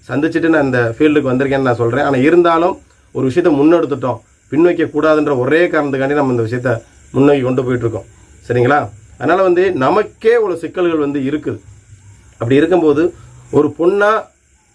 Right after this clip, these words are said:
நம்ம இளைஞர்களை, அஹ், நல்வழிப்படுத்தணும், ஆயுத புரட்சி தேவையில்ல,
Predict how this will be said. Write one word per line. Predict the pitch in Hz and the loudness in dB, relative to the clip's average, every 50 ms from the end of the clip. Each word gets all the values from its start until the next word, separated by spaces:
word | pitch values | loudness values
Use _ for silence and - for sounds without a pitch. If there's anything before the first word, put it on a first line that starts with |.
| _ _ | _ _
நம்ம | 143 147 151 147 143 | -2 0 2 4 4
இளைஞர்களை, | 147 156 175 180 180 180 170 160 151 156 160 | 2 2 4 2 2 4 2 2 2 2 0
அஹ், | 165 165 - - _ _ _ _ _ _ _ _ - 147 143 143 | 0 -2 -4 -10 _ _ _ _ _ _ _ _ -8 -4 -2 0
நல்வழிப்படுத்தணும், | 151 160 175 185 185 170 143 156 151 135 135 135 131 131 131 123 113 | 2 2 2 2 0 0 0 -2 -4 -4 -4 -4 -4 -4 -4 -4 -4
ஆயுத | - 135 147 170 170 | -2 -2 -2 0 -2
புரட்சி | 151 143 139 127 131 | -2 -4 -6 -6 -8
தேவையில்ல, | 123 - 147 151 151 147 139 131 127 131 135 127 113 104 | -8 -4 -2 -2 0 0 0 0 0 0 0 0 -2 -4